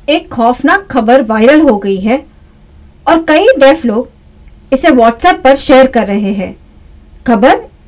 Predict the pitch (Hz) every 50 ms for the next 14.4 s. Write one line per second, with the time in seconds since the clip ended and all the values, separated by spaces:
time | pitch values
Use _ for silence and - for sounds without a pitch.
0 | - - - 330 311 262 285 339 480 480 320 294 240 220 208 - 277 302 320 330
1 | 320 - - - - 262 269 262 233 302 320 403 392 392 240 214 208 254 262 254
2 | 262 - 247 226 220 190 185 185 - - - - - - - _ _ _ 269 233
3 | 214 - - 294 320 302 254 - - 233 247 302 392 403 392 294 247 247 - -
4 | 226 226 220 - 269 262 269 262 226 - 254 254 254 285 294 349 392 359 302 311
5 | 320 - 240 233 226 220 214 233 - - 302 302 294 294 285 254 254 240 226 254
6 | 294 339 392 330 294 269 - 285 277 269 269 254 262 247 262 320 392 392 320 311
7 | 330 - 320 302 311 320 311 254 226 202 208 202 196 185 185 180 196 - - -
8 | - - - - - - - - - - - - 233 247 - - 370 392 381 381
9 | 381 - 403 381 370 381 381 - 392 392 349 - - 339 392 453 440 - - -
10 | - - - - - - 214 185 - 254 269 311 381 392 370 349 - - 359 392
11 | 392 370 302 262 254 254 - 311 311 320 349 320 262 247 - 247 233 302 320 320
12 | 339 330 320 320 339 330 381 392 392 330 277 262 262 277 269 349 359 370 370 381
13 | 392 381 - 392 359 359 359 359 359 359 320 349 359 381 440 480 - - 294 277
14 | 277 262 254 269 247 247 294 392